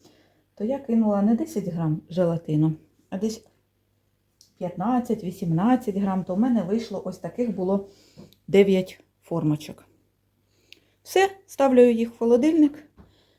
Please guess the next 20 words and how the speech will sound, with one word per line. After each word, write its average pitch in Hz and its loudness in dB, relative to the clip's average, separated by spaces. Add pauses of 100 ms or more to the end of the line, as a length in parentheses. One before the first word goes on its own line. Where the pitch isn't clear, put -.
(160)
І 320 -4
до 262 6
вечора, 254 0
зараз 208 -6 (1300)
пів 196 -4
на 185 -4
п'яту, 254 -4 (1700)
до 202 -6
сьомої 208 2
години 208 2
вже 180 -4
можна 175 -8
буде - -12
їсти. 160 -12
Ось - -6
такий 240 -4
готовий 196 -4
продукт, 180 -8
нагадаю, 175 -6
виходить. - -12